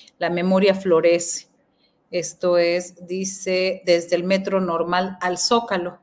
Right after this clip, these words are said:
el metro normal de la línea azul allá en la Ciudad de México,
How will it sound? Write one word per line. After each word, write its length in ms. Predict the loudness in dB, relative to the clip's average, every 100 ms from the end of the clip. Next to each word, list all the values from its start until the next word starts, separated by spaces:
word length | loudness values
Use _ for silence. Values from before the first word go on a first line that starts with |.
| _
el 80 | -10
metro 340 | -8 -6 -6
normal 480 | -4 -4 -4 -4 -2
de 100 | -2
la 120 | -2
línea 380 | -4 -6 -6 -6
azul 380 | -8 -6 -8 -6
allá 280 | -8 -6 -4
en 80 | -4
la 120 | -4
Ciudad 260 | -2 0
de 80 | 0
México, 640 | 0 0 -2 2 2 2